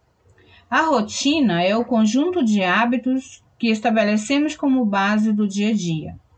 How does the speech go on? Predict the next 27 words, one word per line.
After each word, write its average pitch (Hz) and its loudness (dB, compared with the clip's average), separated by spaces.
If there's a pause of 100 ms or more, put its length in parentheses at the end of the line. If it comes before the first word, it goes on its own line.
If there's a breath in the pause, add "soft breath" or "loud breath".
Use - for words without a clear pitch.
(560 soft breath)
Se 247 -2
nossa 339 2
prática 277 -2
diária 196 0
não 196 2
está 233 -2
de 247 -2
acordo 247 0
com 202 -2
o 208 0
que 220 -4
almejamos 220 2
como 214 2
vida 233 0
equilibrada 190 0
e 180 0
harmoniosa, 180 -2 (800 soft breath)
a 196 2
forma 302 0
de 285 -2
romper 285 2
com 214 0
essa 277 0
estrutura 220 -2
e 208 -2
criar 208 0
outra 208 -2